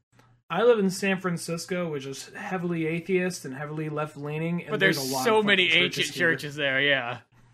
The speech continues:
Speaker 2: Shit, there's churches
Speaker 1: Yeah,
Speaker 2: next to, like,
Speaker 1: so
Speaker 2: strip clubs there. It's like, that's just like, they're like, "Fuck. Sometimes,
Speaker 1: Yeah.
Speaker 2: sometimes you need a blessing."
Speaker 1: <laughs> He's like, "One second, let me go, uh, wash the sin off." And done. Okay, let's go back in.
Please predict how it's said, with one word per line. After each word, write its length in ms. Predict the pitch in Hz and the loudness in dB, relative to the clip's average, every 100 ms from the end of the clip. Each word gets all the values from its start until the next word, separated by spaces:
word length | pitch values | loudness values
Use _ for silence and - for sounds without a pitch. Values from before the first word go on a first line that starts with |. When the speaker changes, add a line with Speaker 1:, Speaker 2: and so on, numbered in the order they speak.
| _ _ _ _ - | _ _ _ _ -8
Speaker 2:
Shit, 240 | - 220 | 2 4
there's 160 | 208 226 | 4 0
churches 340 | 226 208 185 | -2 -2 2
Speaker 1:
Yeah, 120 | 175 | 2
Speaker 2:
next 260 | 160 180 135 | 2 -2 -2
to, 80 | 190 | -2
like, 240 | 160 151 | 0 0
Speaker 1:
so 60 | 143 | -2
Speaker 2:
strip 220 | 143 208 | -6 -6
clubs 320 | - 151 131 | -6 -8 -8
there. 220 | 123 113 110 | -12 -12 -12
It's 140 | - | -12
like, 140 | 131 131 | -10 -8
that's 160 | 135 | -8
just 180 | 165 147 | -8 -8
like, 220 | 135 131 | -10 -10
they're 80 | 143 | -10
like, 200 | 165 156 | -10 -8
"Fuck. 320 | 226 160 - _ _ _ | -6 -6 -6 _ _ _
Sometimes, 320 | - 175 185 180 | -10 -4 0 2
Speaker 1:
Yeah. 140 | 185 | 0
Speaker 2:
sometimes 420 | 214 220 208 220 196 | 0 -2 4 4 4
you 60 | |
need 140 | 208 196 | 2 2
a 40 | |
blessing." 500 | 185 214 233 131 - - _ _ _ _ | 6 6 6 -2 -10 -14 _ _ _ _
Speaker 1:
<laughs> 560 | _ _ _ - - - | _ _ _ -20 -20 -4
He's 280 | 254 - 214 | -2 -2 0
like, 240 | 190 - - - 180 | 0 0 -14 -16 -8
"One 180 | 196 190 | -2 0
second, 300 | 196 165 170 | 2 2 2
let 100 | 175 | 4
me 100 | 185 | 6
go, 260 | 180 180 | 6 6
uh, 160 | 170 156 | 6 4
wash 320 | 156 160 - | 2 0 0
the 80 | 165 | -4
sin 260 | - 175 165 | -6 -4 -2
off." 260 | 165 - | -4 -4
And 380 | 254 269 269 240 | 0 2 4 6
done. 300 | 208 202 196 | 6 6 4
Okay, 240 | 196 190 | 2 2
let's 160 | 170 170 | 2 2
go 100 | 180 | 0
back 260 | 160 151 127 | 0 -2 -4
in. 180 | 120 | -14